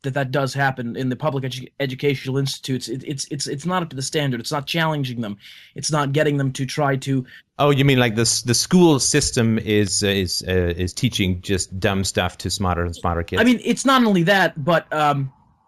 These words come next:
Speaker 1: but, you know, if you're treating someone who, who has the intellectual ability of a thirty-year-old man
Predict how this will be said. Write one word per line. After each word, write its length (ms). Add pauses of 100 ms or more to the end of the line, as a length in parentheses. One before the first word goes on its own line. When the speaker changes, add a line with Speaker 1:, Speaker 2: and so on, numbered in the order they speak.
(120)
Speaker 1:
but, 300 (500)
you 120
know, 180
if 160
you're 100
treating 320
someone 300
who, 280
who 160
has 140
the 100
intellectual 480
ability 320
of 60
a 60
thirty-year-old 540
man 360